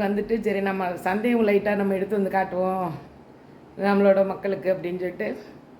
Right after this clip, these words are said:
என்னோட உறவுகளுக்கு. ஆனா, எனக்கு வந்து சந்தைக்கு போனா சந்தோஷம். இங்க பருத்திப்பால் குடிப்பேன். அந்த மாதிரி சின்ன சின்ன அந்த சந்தோஷம் எனக்கு ரொம்ப பிடிக்கும். அது போலி கிடைக்கும், பட்டர் பன் கிடைக்கும். அதுலயும் கூட்டத்தை பாருங்க,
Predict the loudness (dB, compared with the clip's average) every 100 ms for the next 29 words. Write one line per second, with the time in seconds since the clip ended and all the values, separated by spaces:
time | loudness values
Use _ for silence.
0 | -20 -20 -20 -20 -20 -20 -20 -20 -20 -20
1 | -10 0 4 6 6 4 4 2 0 2
2 | 2 0 -14 -20 -20 -20 -20 -20 -20 -20
3 | -20 -20 -20 -20 -20 -20 -6 0 2 4
4 | 4 2 0 2 2 2 0 -2 -2 0
5 | 0 0 0 0 0 0 0 0 -2 -4
6 | -2 -4 -4 -6 -6 0 2 2 2 -2
7 | -2 0 0 0 -2 -2 0 0 2 2
8 | 0 -2 -4 -4 -2 -2 -4 -8 -18 -20
9 | -20 -20 -2 4 6 6 2 0 -2 -4
10 | -2 0 0 0 -2 -2 -2 -4 -4 -4
11 | -4 -6 -14 -20 -20 -20 -20 -20 -20 -20
12 | -12 -2 2 4 2 2 0 0 2 0
13 | 2